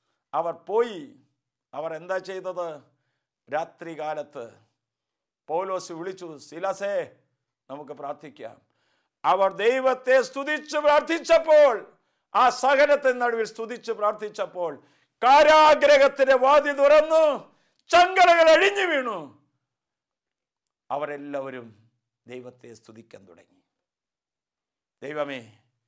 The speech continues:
ഈ ശുശ്രൂഷയിൽ വിവിധങ്ങളായ സ്ഥലങ്ങളിൽ ഇരുന്നു കൊണ്ട്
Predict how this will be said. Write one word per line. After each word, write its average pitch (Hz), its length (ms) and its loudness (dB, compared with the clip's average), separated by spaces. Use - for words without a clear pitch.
ഈ 156 180 -10
ശുശ്രൂഷയിൽ 160 840 -10
വിവിധങ്ങളായ 180 760 0
സ്ഥലങ്ങളിൽ 180 480 -4
ഇരുന്നു 139 240 -12
കൊണ്ട് 117 320 -20